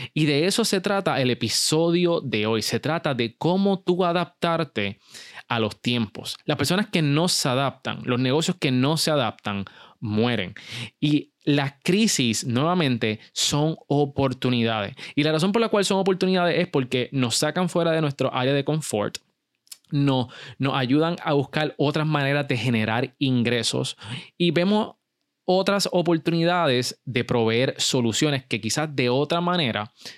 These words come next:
no pudiéramos hacerlo. Así que en el día de hoy yo te quiero dar algunos consejos prácticos de cómo tú puedes adaptar tu negocio en estos momentos del coronavirus. Quizás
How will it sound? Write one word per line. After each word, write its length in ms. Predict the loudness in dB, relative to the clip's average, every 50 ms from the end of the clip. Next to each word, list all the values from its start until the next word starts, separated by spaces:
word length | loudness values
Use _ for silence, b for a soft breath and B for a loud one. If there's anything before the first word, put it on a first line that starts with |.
| B B B B B _ -6
no 520 | -4 0 2 2 2 2 0 -2 -8 _ _ _ _ _
pudiéramos 480 | -2 0 0 2 0 0 -2 -2 -2 -4
hacerlo. 340 | -4 -4 -4 -4 -6 -6 -8 B B B B B B
Así 200 | 0 0 0 0
que 260 | 2 0 0 0 -2 -2
en 140 | 0 2 2
el 80 | 2
día 140 | 2 4 4
de 80 | 4 4
hoy 60 | 4
yo 100 | 4 2
te 100 | 2 0
quiero 180 | 2 2 2
dar 340 | 2 2 2 0 -2 -4 -6 _ _ _ -4
algunos 580 | -2 0 2 2 2 2 2 2 4 4 2 0
consejos 460 | 0 0 0 0 2 0 0 0 -2 -4 -6
prácticos 500 | -4 -2 -2 -2 -2 -2 0 2 2 2
de 120 | 0 0
cómo 260 | 0 0 0 0 2 0
tú 140 | 0 0
puedes 220 | 2 2 2 2 2
adaptar 600 | 0 0 0 0 -2 -2 -2 0 0 0 -2 -6 _ _ 0
tu 140 | 2 2
negocio 460 | 2 4 2 2 0 0 0 0 0 0
en 120 | 0 -2
estos 200 | -2 -2 -2 0
momentos 560 | 0 2 0 0 -2 -2 -2 -2 -4 -4 -6 -8
del 340 | -4 -2 -2 0 -2 -4 B B B -20 B _ _
coronavirus. 1400 | -2 -2 0 0 0 -2 -2 -2 -2 -4 -6 -8 -10 -16 -20 -20 _ -14 -6 -4 -4 -4 -4 -4 -6 -8 -8 -10 B B _ _ -2
Quizás 500 | -2 0 2 2 0 0 -4 -8 _